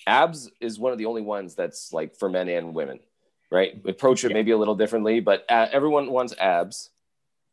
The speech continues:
Speaker 1: Um, and then, yeah, guys go chest and shoulder, and women go,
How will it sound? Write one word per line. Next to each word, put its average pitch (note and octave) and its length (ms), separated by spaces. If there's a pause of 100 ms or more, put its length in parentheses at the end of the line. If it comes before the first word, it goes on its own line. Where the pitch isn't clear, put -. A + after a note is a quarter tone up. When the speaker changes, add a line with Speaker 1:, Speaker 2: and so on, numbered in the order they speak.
(100)
Speaker 1:
Um, F#2 480 (720)
and F#2+ 100
then, F#2+ 120
yeah, F#2+ 180 (680)
guys G#2 320
go F#2+ 160
chest - 460
and F#2+ 200
shoulder, A#2 500
and F2 280 (540)
women G2+ 280
go, F#2+ 440